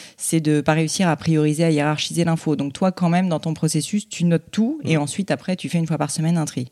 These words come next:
Speaker 2: Exactement.
Speaker 1: C'est ce que
Speaker 2: Et
Speaker 1: tu
Speaker 2: parfois,
Speaker 1: dis.
Speaker 2: j'aime dire, « Mais pourquoi t'as noté ça ? Euh, si tu l'as noté sur le moment, ça te paraissait intéressant.
Speaker 1: Ouais,
Speaker 2: C'est
Speaker 1: puis en
Speaker 2: pas,
Speaker 1: fait, donc moi,
Speaker 2: ça sert à
Speaker 1: peut-être
Speaker 2: rien. »
Speaker 1: qu'en fait, euh,
Speaker 2: Voilà. En fait, je les ai notés par, par politesse. Non, mais en vrai, je pense que quatre-vingt-dix pour cent des trucs que je note, derrière, j'en fais quelque chose, soit pour
Speaker 1: Ouais.
Speaker 2: moi, soit pour l'équipe. Et, euh,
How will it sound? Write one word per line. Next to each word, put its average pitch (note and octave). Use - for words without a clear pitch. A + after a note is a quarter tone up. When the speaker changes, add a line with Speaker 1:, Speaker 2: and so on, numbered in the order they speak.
Speaker 2:
Exactement. B2+
Speaker 1:
C'est A#2+
ce -
que -
Speaker 2:
Et -
Speaker 1:
tu C#3
Speaker 2:
parfois, B2+
Speaker 1:
dis. B2+
Speaker 2:
j'aime B2+
dire, « C3+
Mais A2+
pourquoi A2+
t'as A2+
noté A2+
ça ? C3
Euh, A2
si -
tu -
l'as A#2+
noté A2+
sur A#2
le A2+
moment, A#2
ça A#2
te -
paraissait A2+
intéressant. A2
Speaker 1:
Ouais, C3+
Speaker 2:
C'est B2+
Speaker 1:
puis B2+
en B2
Speaker 2:
pas, A#2
Speaker 1:
fait, A2
donc C3
moi, D#3+
Speaker 2:
ça -
sert D#3
à -
Speaker 1:
peut-être B2
Speaker 2:
rien. » D#3
Speaker 1:
qu'en D#3
fait, D#3
euh, C3+
Speaker 2:
Voilà. B2+
En C3
fait, -
je A#2+
les -
ai -
notés D3
par, A2+
par A#2
politesse. C3
Non, D3+
mais D3
en B2+
vrai, C3+
je E3+
pense C3+
que B2+
quatre-vingt-dix B2+
pour -
cent E3
des D3
trucs C3+
que B2
je A#2+
note, D#3+
derrière, B2
j'en B2
fais A#2
quelque A#2
chose, D3
soit C3
pour A2+
Speaker 1:
Ouais. A2+
Speaker 2:
moi, C3+
soit A#2+
pour A#2+
l'équipe. A#2
Et, A2+
euh, A2+